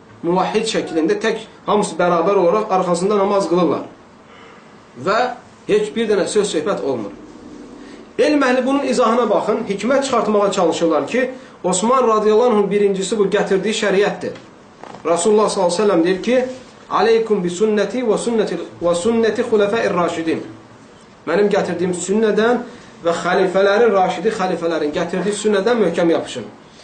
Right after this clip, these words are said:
Deməli, Osman radiyallahu anh'ın gətirdiyi şəriət sayılır, qardaşlar. Gətirir, gətirdiyi şəriət sayılır. İndi bu məsələdə elm əhli deyir ki, Osman radiyallahu anh ona görə yerli namaz qılır ki, çünki özünü Məkkəli hesab edirdi.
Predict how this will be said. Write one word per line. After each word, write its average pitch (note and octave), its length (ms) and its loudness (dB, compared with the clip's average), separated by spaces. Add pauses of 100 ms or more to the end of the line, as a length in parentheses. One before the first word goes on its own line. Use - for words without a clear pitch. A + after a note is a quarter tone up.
(320)
Deməli, A#3 400 2
Osman A3+ 380 2
radiyallahu G#3 380 2
anh'ın G3 200 0
gətirdiyi G3 480 -2
şəriət G3+ 240 0
sayılır, F3 300 -2
qardaşlar. D3+ 540 -2 (920)
Gətirir, C#3+ 380 -4 (100)
gətirdiyi D#3 360 -4
şəriət E3 360 0
sayılır. A#2+ 320 -8
İndi C4 220 0
bu D4 40 2
məsələdə G#3 500 2 (440)
elm A#3 260 2
əhli E3+ 260 -2
deyir G#3 220 2
ki, A#3 120 -8
Osman F#3+ 360 0
radiyallahu F3 460 2
anh F3+ 100 -4
ona F#3 120 2
görə E3 260 2 (380)
yerli F#3+ 260 4
namaz E3 340 2
qılır G#3 260 2
ki, B3 260 0 (220)
çünki A3+ 260 0
özünü G#3 260 4 (100)
Məkkəli G3 360 0
hesab E3 240 -2
edirdi. A2 340 -4